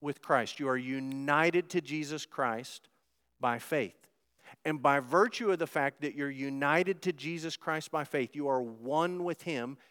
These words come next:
you are then adopted in as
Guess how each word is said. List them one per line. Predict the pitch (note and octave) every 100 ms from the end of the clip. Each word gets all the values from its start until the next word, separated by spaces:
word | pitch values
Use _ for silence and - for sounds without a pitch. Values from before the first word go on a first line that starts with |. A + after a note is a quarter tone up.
| -
you | C#3 F3
are | F3
then | D3+ D3+ C#3+
adopted | C3 A2 D3 D#3+ - F3 D#3
in | D#3 E3 A#2 C3 C#3+ _ _ _ _
as | D3+ E3 D3+ C3 C3 D3 -